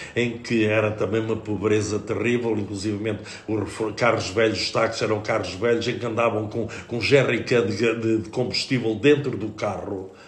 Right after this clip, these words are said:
Dentro do carro. Mas da Diane, cheguei, tive nessa visita, depois a última que fiz, saí, já não me recordo se foi de Pequim ou de Xangai, para Moscovo.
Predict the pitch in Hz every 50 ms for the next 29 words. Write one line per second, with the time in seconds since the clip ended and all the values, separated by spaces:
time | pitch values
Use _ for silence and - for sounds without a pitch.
0 | - - - - 120 139 139 131 139 123 110 117 117 - - - 110 98 90 98
1 | 90 - - - - - - 104 120 117 117 123 117 - 131 131 127 127 117 98
2 | 95 95 - - 120 123 131 120 110 - - - - - - 123 113 120 139 135
3 | 135 139 120 104 104 120 120 - 104 107 - - 123 113 98 101 117 120 107 107
4 | 107 104 107 101 - - - - 113 95 87 90 - - - - - - - 131
5 | 123 123 127 120 - 120 113 110 113 113 107 107 107 101 - 107 98 98 - -
6 | 113 107 - - - - - 117 107 104 104 104 - - 120 110 107 120 135 139
7 | 135 135 - - - - 131 139 135 135 117 - - - - 104 95 90 85 -
8 | - -